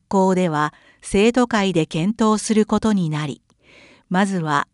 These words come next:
アンケート用紙と回収ボックスを用意して、購入したいものの希望を募りました。二十件ほど集まり、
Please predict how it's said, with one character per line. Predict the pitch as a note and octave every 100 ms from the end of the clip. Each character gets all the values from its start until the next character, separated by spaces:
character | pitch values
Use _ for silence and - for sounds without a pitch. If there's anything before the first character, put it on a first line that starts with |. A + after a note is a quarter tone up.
| _
ア | - E3+
ン | A3+
ケ | A#3 A#3
ー | A#3
ト | A#3
用 | A3 A3 G#3+
紙 | - -
と | C#3+ - _ _
回 | - F3 G#3+
収 | - B3 B3
ボ | A#3
ッ | A#3 -
ク | G3+
ス | - E3+
を | D#3
用 | D3 F#3+ G#3
意 | F#3
し | D3 -
て、 | - - - _ - - _ -
購 | F#3 G#3+
入 | A#3 A#3 A3+
し | A3 -
た | G#3+
い | G#3
も | G3+ G3+
の | G3
の | F#3+
希 | F#3+ - E3
望 | F3+ G#3+ G#3+
を | G#3+
募 | - F3+ F#3
り | F3+
ま | E3
し | - -
た。 | - - _ _ _ _ _ _ _ _ _ _ _ _ _ -
二 | G3 F#3+
十 | B3
件 | B3 - A3+ A3+
ほ | G3+
ど | G#3 G3+ F3+
集 | - G3+
ま | F#3+ F3
り、 | D3+